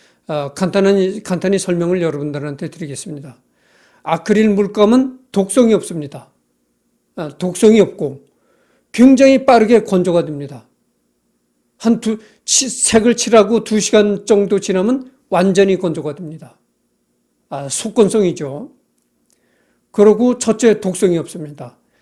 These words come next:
냄새가 없습니다. 아주 그러니까 친환경적이죠. 그와 반면에 그 유화라는 걸 아시죠? 유화.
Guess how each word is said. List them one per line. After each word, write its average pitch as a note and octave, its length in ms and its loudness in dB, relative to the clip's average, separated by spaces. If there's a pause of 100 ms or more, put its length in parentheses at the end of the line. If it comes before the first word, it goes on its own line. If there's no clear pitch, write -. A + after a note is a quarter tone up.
(140)
냄새가 G3+ 500 2
없습니다. C#3+ 560 -10 (540)
아주 G3 200 -2
그러니까 A#3 260 0
친환경적이죠. E3+ 1080 -2 (1800)
그와 G#3 300 6
반면에 G#3+ 540 2
그 G3+ 340 2
유화라는 A3 680 2
걸 A#3 140 2
아시죠? G#3 380 2
유화. E3+ 540 -2